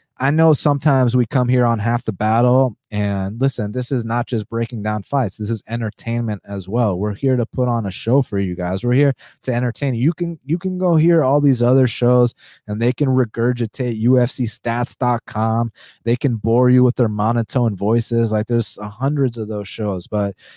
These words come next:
if you truly wanna be entertained, but also get that insider info, you guys know exactly where to come, and you know where to come for years, 'cause we've been here a long ass time, and we're actually involved in this game. We're, or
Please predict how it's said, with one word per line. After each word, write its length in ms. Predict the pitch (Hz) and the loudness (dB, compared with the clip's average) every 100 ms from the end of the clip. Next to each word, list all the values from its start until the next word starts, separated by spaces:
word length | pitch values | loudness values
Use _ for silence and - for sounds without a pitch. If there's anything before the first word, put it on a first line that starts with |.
| - | -12
if 100 | - | -2
you 120 | 120 143 | 2 2
truly 380 | - 151 156 | 2 4 6
wanna 240 | 147 143 143 | 6 4 2
be 220 | 135 139 | 2 0
entertained, 680 | 127 135 123 - 127 139 123 | 0 -2 -2 -2 -2 0 0
but 100 | 104 | -2
also 380 | 110 127 - 127 | 0 0 0 -2
get 180 | 131 - | -2 -2
that 200 | 131 110 | -2 -2
insider 520 | 120 135 135 139 131 | -6 -4 -2 0 -2
info, 420 | 120 135 - 156 | -4 -8 -2 2
you 160 | 147 175 | 2 0
guys 260 | - 165 | -2 -2
know 160 | 165 180 | 2 2
exactly 460 | 165 156 160 - | 2 0 0 2
where 160 | 131 123 | 4 4
to 80 | 110 | 2
come, 320 | - 101 107 - - - | 0 0 0 -4 -20 -16
and 100 | 120 | -6
you 120 | 123 139 | -2 2
know 180 | 143 | 4
where 180 | 139 143 | 4 4
to 80 | 131 | 2
come 260 | - 135 139 | 0 -4 -2
for 140 | 139 | -2
years, 440 | 110 120 127 104 | 0 2 2 0
'cause 220 | - 107 110 | -2 -6 -4
we've 140 | 120 | -6
been 180 | 127 123 | -6 -6
here 260 | 120 117 | -4 -2
a 80 | 110 | -2
long 340 | 107 117 123 120 | -2 0 0 -2
ass 260 | 110 104 | -2 -4
time, 360 | - 98 92 82 - - - - | -4 -2 -2 -4 -14 -20 -20 -6
and 160 | 117 131 | 2 4
we're 100 | 139 | 4
actually 400 | 131 135 - 127 | 2 0 0 0
involved 480 | 113 107 110 107 | -2 0 0 0
in 100 | 98 | -4
this 140 | 92 92 | -14 -14
game. 260 | - 95 | -14 -14
We're, 220 | 104 113 110 | -14 -16 -14
or 260 | 110 95 | -8 -8